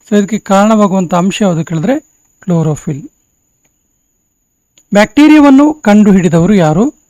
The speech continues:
ಸರಿಯಾದ ಉತ್ತರ ಆಂಟೋನಿವಾಕ್ ಲಿವನ್ಹಾಕ್. Option D is the right answer. ಈತ ಬ್ಯಾಕ್ಟೀರಿಯಾವನ್ನ ಕಂಡಿಡ್ತಾನೆ, ಆಂಟೋನಿವಾಕ್ ಲಿವನ್ಹಾಕ್.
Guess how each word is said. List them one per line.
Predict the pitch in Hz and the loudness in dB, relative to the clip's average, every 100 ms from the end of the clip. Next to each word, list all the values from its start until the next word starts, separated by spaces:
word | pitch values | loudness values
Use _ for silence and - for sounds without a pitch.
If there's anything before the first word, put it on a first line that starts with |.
| _ - | _ -2
ಸರಿಯಾದ | 185 185 | 2 2
ಉತ್ತರ | 160 - 277 - _ _ _ | 0 -2 -4 -4 _ _ _
ಆಂಟೋನಿವಾಕ್ | 196 202 208 247 233 220 220 | 0 0 2 2 2 2 0
ಲಿವನ್ಹಾಕ್. | 170 156 170 123 180 - - - | -2 0 -2 -2 -6 -8 -14 -8
Option | - - 220 151 | -6 -2 -4 -2
D | |
is | 156 139 | -4 -4
the | |
right | 156 151 - 139 | -4 -4 -6 -10
answer. | 131 - 151 _ _ _ _ _ _ _ _ | -10 -10 -10 _ _ _ _ _ _ _ _
ಈತ | 226 185 | -4 0
ಬ್ಯಾಕ್ಟೀರಿಯಾವನ್ನ | 208 180 180 214 196 196 185 196 285 - _ _ _ | 0 0 0 0 2 2 2 0 -2 -6 _ _ _
ಕಂಡಿಡ್ತಾನೆ, | 185 170 175 - 180 | -2 0 0 0 0
ಆಂಟೋನಿವಾಕ್ | 226 170 170 196 185 214 233 | 0 0 0 0 2 0 0
ಲಿವನ್ಹಾಕ್. | 170 165 160 208 262 | 0 0 0 0 -4